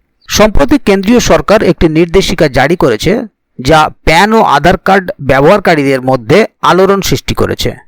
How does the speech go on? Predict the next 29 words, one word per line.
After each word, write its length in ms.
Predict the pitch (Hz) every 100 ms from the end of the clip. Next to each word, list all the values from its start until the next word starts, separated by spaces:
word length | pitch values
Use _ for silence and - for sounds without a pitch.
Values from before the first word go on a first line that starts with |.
| _ _
এতদিন 360 | 160 180 214 254 202
বিভিন্ন 300 | 185 180 220 220 -
সরকারি 340 | 156 147 170 180
ও 20 | 127
আর্থিক 260 | 131 - 160 -
পরিষেবার 420 | 156 165 196 196 139
জন্য 180 | 131 120 196 226 _ - 180
এই 80 | 202 160
দুই 120 | 233 254 -
পরিচয়পত্র 580 | 180 156 175 - 175 196 190
ছিল 120 | 214 233 -
আবশ্যিক, 400 | 135 120 - 107 - - _ _ -
কিন্তু 220 | 170 - - 160
এবার 240 | 170 139 202 _ -
কিছু 180 | 233 208 254 -
পরিষেবায় 540 | 180 196 214 175 98 - - - 175
এইগুলোর 460 | 214 214 180 196 196 -
উপযোগিতা 560 | - 165 170 180 - 214 - -
কমে 220 | 202 196
আসছে। 320 | 127 110 - 151 135 _ _ _ -
এই 140 | 202 196
নির্দেশিকা 500 | 202 202 254 262 254 226
সম্পর্কে 460 | 190 170 151 151 214 185
বিস্তারিত 420 | 160 - 156 151 208 156
জেনে 200 | 139 123
নিন। 120 | 117 95 - _ _ _ _ _ _ -
আধার 300 | 180 214 247
কার্ড 160 | 262
ও 20 | 226